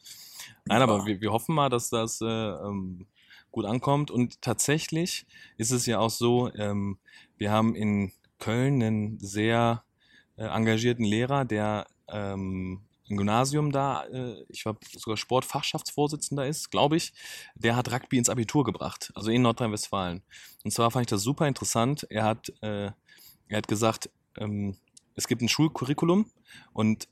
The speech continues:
Speaker 1: anhand dieses Curriculum musst du ja als Lehrer dich orientieren und die Inhalte dementsprechend des Curriculums halt
Speaker 2: Mhm.
Speaker 1: eben,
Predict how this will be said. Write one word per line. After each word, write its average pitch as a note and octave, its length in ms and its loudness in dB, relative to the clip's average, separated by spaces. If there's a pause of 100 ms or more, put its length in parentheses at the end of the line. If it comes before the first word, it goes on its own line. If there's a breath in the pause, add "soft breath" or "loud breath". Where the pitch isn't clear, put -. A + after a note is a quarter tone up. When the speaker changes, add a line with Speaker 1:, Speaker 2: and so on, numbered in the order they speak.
(140)
Speaker 1:
anhand A#2 260 2
dieses A2+ 160 0
Curriculum C#3 500 4
musst C#3 220 4
du C#3+ 140 4
ja A2+ 160 6
als G#2+ 180 0
Lehrer A#2+ 300 2
dich A2+ 180 -4
orientieren A2+ 640 2
und G#2+ 120 0
die G#2+ 120 0
Inhalte A2+ 320 4
dementsprechend G#2+ 800 0
des - 140 -10
Curriculums G#2 600 -4
halt G#2 180 2
Speaker 2:
Mhm. G#2 80 0
Speaker 1:
eben, F#2+ 260 -2